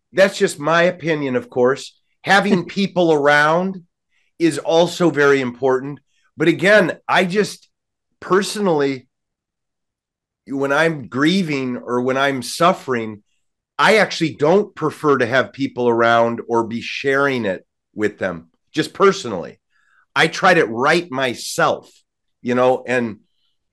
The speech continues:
Speaker 1: I don't know, you just do it different ways, I guess.
Speaker 2: No, a-, and actually, Steve, that's, uh, very much my style as well. I am, uh, a, a big internal processor. Um,
Speaker 1: Yeah.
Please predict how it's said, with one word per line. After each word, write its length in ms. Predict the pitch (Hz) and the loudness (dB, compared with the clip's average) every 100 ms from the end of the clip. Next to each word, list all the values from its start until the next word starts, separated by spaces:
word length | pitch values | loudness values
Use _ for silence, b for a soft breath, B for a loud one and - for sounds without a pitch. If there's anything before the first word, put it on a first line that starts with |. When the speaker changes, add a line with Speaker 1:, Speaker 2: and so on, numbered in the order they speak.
| _ - | _ -4
Speaker 1:
I 100 | 175 | 0
don't 120 | 156 | 2
know, 200 | 117 98 | 2 -2
you 120 | - 147 | -8 -4
just 200 | 165 170 | -4 0
do 140 | 156 | 0
it 100 | 143 | 2
different 320 | 135 135 123 | -2 -2 -4
ways, 460 | 107 107 107 - _ _ | 0 0 0 -6 _ _
I 80 | 104 | -10
guess. 320 | 98 101 98 | -4 -4 -2
Speaker 2:
No, 300 | 220 233 226 | 2 6 6
a-, 300 | - - - | 4 -4 -2
and 140 | 240 | 0
actually, 500 | 226 220 - 262 233 | 0 -2 -4 -6 -6
Steve, 340 | 214 - 220 165 | -8 -8 -8 -2
that's, 340 | 202 196 - - | -2 -4 -14 -8
uh, 200 | 190 175 | -4 -4
very 200 | 165 196 | -2 -4
much 300 | 196 175 - | -4 -8 -10
my 320 | 190 180 170 170 | -10 -6 -4 -4
style 520 | - 175 165 160 151 | -4 -2 -2 -2 -4
as 120 | 147 | -6
well. 360 | 147 147 - - | -8 -6 -8 -10
I 140 | 151 | -8
am, 240 | 160 160 160 | -6 -8 -8
uh, 340 | 160 147 147 - | -6 -6 -6 -8
a, 260 | 147 156 151 - | -8 -8 -12 -10
a 160 | 139 139 - | -10 -10 -6
big 200 | 175 160 | -6 -4
internal 580 | 175 170 - 165 160 | -6 -6 -8 -8 -8
processor. 720 | 160 156 156 - 156 156 165 170 | -6 -6 -6 -8 -10 -10 -10 -12
Um, 360 | 147 151 135 131 | -12 -10 -8 -4
Speaker 1:
Yeah. 180 | 110 | -4